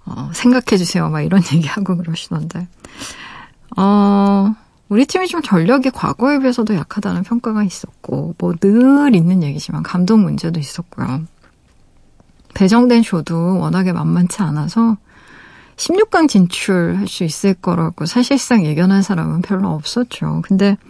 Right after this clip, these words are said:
막상 월드컵 시작되니까 제 주위에 많은 분들이 월드컵 경기 정말 즐겁게 보시더라고요.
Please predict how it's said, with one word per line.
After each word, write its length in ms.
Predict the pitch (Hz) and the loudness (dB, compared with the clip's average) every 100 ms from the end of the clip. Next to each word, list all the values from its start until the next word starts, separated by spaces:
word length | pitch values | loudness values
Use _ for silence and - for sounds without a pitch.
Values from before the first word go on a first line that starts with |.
| - - - - - - - | -20 -20 -20 -20 -20 -20 -8
막상 320 | - 180 226 185 | -2 0 2 2
월드컵 400 | 190 226 240 - | 4 2 0 -4
시작되니까 1160 | - 320 - 240 190 - 160 156 170 156 151 160 | -4 -4 2 2 2 -2 -4 -2 0 -2 -4 0
제 120 | 214 | 0
주위에 260 | - 226 | 2 2
많은 340 | 208 147 196 226 | 2 2 4 4
분들이 1000 | 208 185 165 160 170 - - _ - 190 | 4 2 -2 -4 -8 -12 -16 _ -4 -2
월드컵 440 | 165 190 311 302 | 0 -2 -2 -4
경기 280 | - 170 170 | 0 0 -2
정말 320 | 165 175 196 | -2 0 2
즐겁게 420 | 185 190 220 220 175 | 0 0 0 -2 -6
보시더라고요. 920 | 165 160 - 151 156 160 165 170 | -6 -8 -8 -6 -6 -8 -6 -6